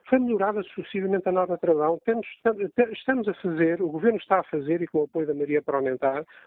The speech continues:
um trabalho de valorização dos professores, de valorização das suas condições de trabalho, de valorização do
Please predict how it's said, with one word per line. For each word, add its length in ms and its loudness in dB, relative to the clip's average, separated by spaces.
um 120 0
trabalho 480 0
de 120 -4
valorização 720 -2
dos 120 -12
professores, 580 -4
de 80 -8
valorização 560 0
das 200 -4
suas 240 -4
condições 500 -4
de 60 -20
trabalho, 580 0
de 200 0
valorização 840 0
do 140 -4